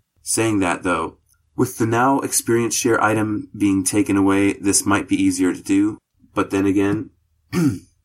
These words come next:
this does bring in the issue of overleveling your Pokemon in game. The chances are you've spoken about this in the topic, so I won't get you to repeat it all. The news about the eighteen gyms,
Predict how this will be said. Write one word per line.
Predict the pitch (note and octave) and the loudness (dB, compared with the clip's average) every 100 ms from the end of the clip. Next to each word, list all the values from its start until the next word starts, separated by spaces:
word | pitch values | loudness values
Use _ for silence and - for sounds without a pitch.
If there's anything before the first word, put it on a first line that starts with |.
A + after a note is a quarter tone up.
| _ _ | _ _
this | A2+ - | -6 -2
does | A2+ G2+ | -2 0
bring | G#2 G2+ G2+ G2+ | 0 0 0 -2
in | G2+ | -2
the | F#2 F#2+ | 0 0
issue | F#2 G2+ | 2 0
of | F2+ | 0
overleveling | F2 G2 F#2+ F#2 F#2 F2+ | -2 -2 0 -2 -2 -4
your | F2+ | -6
Pokemon | - F#2+ F#2 F2+ | -4 -2 0 -2
in | F2 | -4
game. | F2+ F2+ - - _ _ _ | -8 -10 -10 -16 _ _ _
The | - | -4
chances | - A2 A2 A#2+ A#2 - - | 0 0 2 0 -2 -4 0
are | G2 G2 | 2 2
you've | F#2+ F#2 E2+ | 2 0 -2
spoken | - G2+ G2 G2 | 0 0 0 0
about | F2+ F2+ | 0 -2
this | - F2 | -2 -4
in | E2+ | -6
the | |
topic, | E2+ F#2+ F#2+ F#2 | -4 -4 -2 -4
so | - - F2+ F2+ - - _ _ | -4 -2 0 0 -4 -14 _ _
I | F#2 | -2
won't | F#2 F#2 - | 0 0 -2
get | - | -2
you | F#2 | -2
to | E2+ | -4
repeat | E2+ - F2 | -8 -8 -8
it | - | -8
all. | - - - _ _ _ | -10 -12 -16 _ _ _
The | G#2+ | -2
news | A2+ C3+ | 2 2
about | C3 A#2+ A2+ | 2 0 -2
the | - | -2
eighteen | E3+ - A#2+ G#2 | -4 -2 -4 -4
gyms, | F#2 F#2+ G#2+ G#2 - | -2 -2 -2 -4 -6